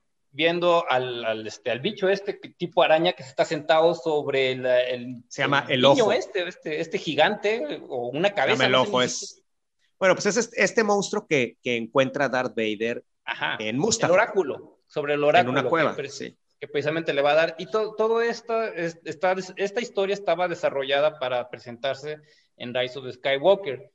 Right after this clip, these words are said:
Speaker 1: Precisamente por eso vemos a Exegol, por eso vemos todo, vemos todo el, el beacon que le dan.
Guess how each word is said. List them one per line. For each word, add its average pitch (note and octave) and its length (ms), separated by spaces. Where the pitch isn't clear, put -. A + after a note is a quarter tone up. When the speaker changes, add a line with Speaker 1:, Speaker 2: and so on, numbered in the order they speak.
Speaker 1:
Precisamente D3+ 440
por C#3+ 160
eso D3+ 160
vemos D3 360
a B2+ 60
Exegol, D3 440
por C#3+ 100
eso C3 80
vemos C#3 200
todo, C3+ 160
vemos C3+ 300
todo C3 240
el, A#2+ 180
el A#2+ 180
beacon C3 300
que B2+ 120
le A#2+ 120
dan. C#3 320